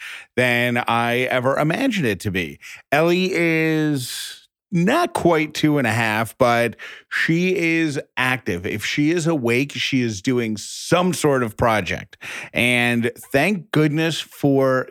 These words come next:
KiwiCo, because they deliver projects right to our doorstep. And she gets fascinated with things,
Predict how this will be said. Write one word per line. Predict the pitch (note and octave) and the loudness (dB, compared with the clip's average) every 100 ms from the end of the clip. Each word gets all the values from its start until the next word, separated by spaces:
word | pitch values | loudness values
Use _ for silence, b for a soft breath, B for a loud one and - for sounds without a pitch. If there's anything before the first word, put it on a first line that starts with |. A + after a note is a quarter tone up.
| - | -8
KiwiCo, | - C3 A2 G2 G#2 C2+ D#2 | 0 0 0 -2 -4 -4 -2
because | A#2 C#3 G#2+ | 0 0 0
they | C#3+ E3+ | 0 0
deliver | - B3 C#3+ G#2 G#2 G#2+ B B B - | 0 0 2 0 0 -2 B B B 0
projects | C3 C3 C3+ C3 - - | 2 2 0 0 -2 -2
right | A#2 B2 - | 2 0 0
to | C#3+ | 2
our | D3 D#3 | 4 2
doorstep. | C#3+ F3 D#3+ C3 - F#2+ - - B B | 2 4 4 2 0 -2 -2 -12 B B
And | C#3+ E3+ D#3+ D3 C3+ - _ | 0 2 2 0 -4 -8 _
she | - - E3 D#3+ D#3+ | -4 0 2 2 0
gets | E3 F3+ - _ _ - | -2 -2 -8 _ _ -2
fascinated | F3 E3+ - C#3+ C3 A#2+ | 0 0 0 0 2 2
with | A2+ G#2+ | 0 0
things, | A#2+ G2+ - - | 0 -2 -4 -12